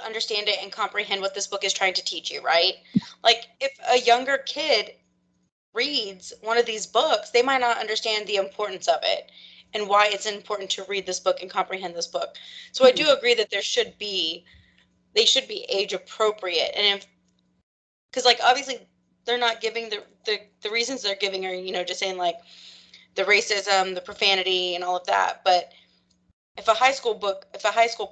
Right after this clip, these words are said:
Speaker 1: person is reading a high school book and there's profanity in it, then to me, I'm like, your kid probably says it a lot worse.
Speaker 2: Yeah.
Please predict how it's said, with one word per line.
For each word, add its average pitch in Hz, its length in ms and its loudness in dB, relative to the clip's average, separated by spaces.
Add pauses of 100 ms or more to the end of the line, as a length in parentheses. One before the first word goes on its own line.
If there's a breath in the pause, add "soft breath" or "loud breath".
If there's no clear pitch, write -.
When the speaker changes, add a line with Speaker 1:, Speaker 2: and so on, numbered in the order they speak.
(140)
Speaker 1:
person 202 380 -8
is 185 160 -2
reading 190 240 -2
a 180 40 -2
high 185 180 -2
school 180 200 -8
book 180 200 -2
and 180 80 -4
there's 170 120 -8
profanity 180 500 -2
in 170 80 -12
it, 156 180 -12 (160)
then 170 380 -6
to 208 140 -12
me, 185 100 -2
I'm 175 100 -2
like, 170 240 -10 (1000)
your 240 120 8
kid 240 260 4
probably 202 180 4
says - 200 -4
it - 60 -8
a - 20 -8
lot 226 240 0
worse. - 420 -8 (460)
Speaker 2:
Yeah. 170 680 -2